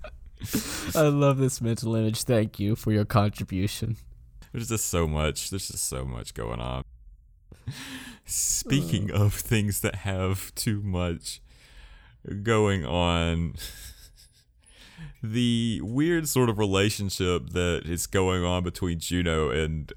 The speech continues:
Speaker 1: Legoshi that I kind of wanted to see more of.
Speaker 2: Mm-hmm. Yeah, Legoshi being too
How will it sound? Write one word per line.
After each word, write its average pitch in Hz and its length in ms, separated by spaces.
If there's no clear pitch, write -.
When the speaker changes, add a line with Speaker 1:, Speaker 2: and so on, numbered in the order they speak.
Speaker 1:
Legoshi 85 640
that 82 120
I 85 80
kind 95 300
of 85 80
wanted 82 240
to 78 80
see 80 220
more 76 320
of. 73 300
Speaker 2:
Mm-hmm. 117 520
Yeah, 113 180
Legoshi 123 600
being 117 220
too 120 340